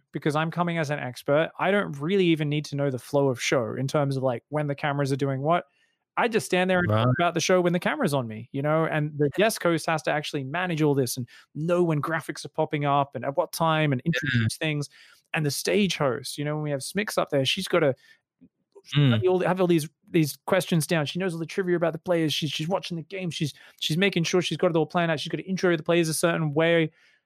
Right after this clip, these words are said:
Speaker 1: As, as an expert in a game, I'm like, "Oh, this is so cool. I get to just rock up and, and, um, and talk about it," because all the work has been done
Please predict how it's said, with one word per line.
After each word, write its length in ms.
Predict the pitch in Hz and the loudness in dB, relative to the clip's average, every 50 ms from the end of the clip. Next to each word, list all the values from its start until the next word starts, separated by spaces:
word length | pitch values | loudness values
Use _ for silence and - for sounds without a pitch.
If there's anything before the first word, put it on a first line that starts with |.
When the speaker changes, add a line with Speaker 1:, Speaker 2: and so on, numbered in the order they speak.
| _ _ _ _ _ _ - | _ _ _ _ _ _ -2
Speaker 1:
As, 220 | 185 208 220 196 | 0 0 0 0
as 180 | 202 180 214 202 | 0 0 0 0
an 60 | 196 180 | 2 0
expert 280 | 214 226 - - 247 226 | 0 -2 0 0 0 0
in 80 | 196 160 | 2 0
a 60 | 143 | 0
game, 300 | 123 147 151 165 175 175 | 0 0 0 2 2 0
I'm 80 | 160 | 2
like, 200 | 147 147 139 - - | 2 0 -2 0 0
"Oh, 120 | 175 156 151 | 0 0 0
this 180 | 185 180 - | 0 -2 -4
is 80 | 143 - | -4 -6
so 200 | - - 160 147 | -2 0 0 0
cool. 280 | - - 196 175 147 139 | 0 2 0 2 2 2
I 60 | 139 | 0
get 100 | 160 170 | 0 -2
to 40 | 170 160 | -6 -6
just 160 | 156 135 - | -8 -8 -8
rock 320 | 147 131 143 147 143 - | -6 -2 -2 -2 0 0
up 200 | 156 139 139 - | 0 0 0 -2
and, 220 | 135 123 120 120 - | -4 -4 -6 -8 -8
and, 360 | 147 131 127 123 117 120 - - _ _ _ _ - | -6 -4 -4 -4 -6 -8 -10 -12 _ _ _ _ -6
um, 460 | 156 143 127 123 117 113 110 110 - - | -2 0 0 0 0 -2 -4 -6 -6 -8
and 140 | 127 120 - | -8 -8 -2
talk 260 | - 285 302 - - | 2 2 2 2 0
about 260 | 147 123 113 117 120 | 0 0 0 0 -2
it," 80 | - - | -2 -2
because 360 | 170 165 - 180 165 156 - - _ _ _ _ _ _ _ - | -2 0 0 0 0 -2 -4 -12 _ _ _ _ _ _ _ 0
all 180 | 202 220 233 208 | 2 2 4 4
the 60 | 190 | 2
work 340 | 147 143 170 170 165 156 - | 2 4 4 4 4 2 0
has 100 | 151 135 | -2 -2
been 220 | - 147 143 139 | -2 -2 -2 0
done 400 | 135 143 139 135 131 123 123 127 | 0 2 2 2 0 -2 -6 -10